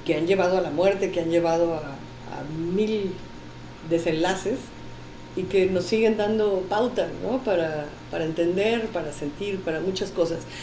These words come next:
Eh, algo que me, me gustaría un poco regresar es el hecho de la conversación a través de esto. ¿Cómo se logra? Es decir, eh, em, algo que resaltaba antes de irnos a, a la pausa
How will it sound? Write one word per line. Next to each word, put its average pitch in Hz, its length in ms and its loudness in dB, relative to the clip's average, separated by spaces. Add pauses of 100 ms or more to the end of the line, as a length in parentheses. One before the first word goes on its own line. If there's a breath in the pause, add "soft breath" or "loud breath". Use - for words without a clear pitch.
(260 loud breath)
Eh, 247 340 6
algo 349 300 8
que 359 100 6
me, 214 680 8
me 175 560 4
gustaría 220 760 4 (140)
un 185 100 0
poco 247 220 6
regresar 247 500 6 (540 loud breath)
es 190 160 2
el 233 120 6
hecho 226 340 8
de 214 160 8
la 175 280 6
conversación 185 960 4
a 190 100 -2
través 196 540 4
de 185 220 4
esto. - 240 -4 (1300)
¿Cómo 339 200 4
se 370 120 4
logra? 302 320 6
Es - 160 -8
decir, 170 400 0
eh, 175 340 6
em, 185 180 2 (280)
algo 233 260 6
que 262 80 4
resaltaba 220 640 6
antes 254 280 4
de 226 160 6
irnos 220 280 0
a, 170 200 0 (160)
a 147 100 -2
la 143 220 0
pausa 196 420 0